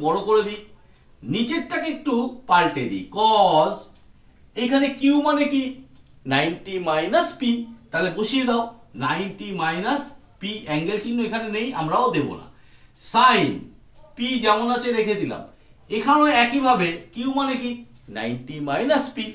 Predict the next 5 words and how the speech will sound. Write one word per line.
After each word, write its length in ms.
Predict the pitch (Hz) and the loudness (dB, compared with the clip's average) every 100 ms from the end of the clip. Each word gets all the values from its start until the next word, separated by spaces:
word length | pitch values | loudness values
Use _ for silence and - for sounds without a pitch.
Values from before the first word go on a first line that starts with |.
| - - - - | -16 -20 -20 -8
তাহলে 200 | 139 135 120 | -6 -4 -4
নাইনটি 560 | 131 156 175 147 190 233 269 - - - - - 113 | -4 -4 -6 -8 -8 -6 -8 -12 -20 -20 -20 -12 -8
মাইনাস 400 | 123 147 220 - - | -6 -4 -6 -8 -12
পি। 100 | 80 - - _ _ - | -20 -20 -20 _ _ -6
ক্লিয়ার? 280 | 208 240 | 2 4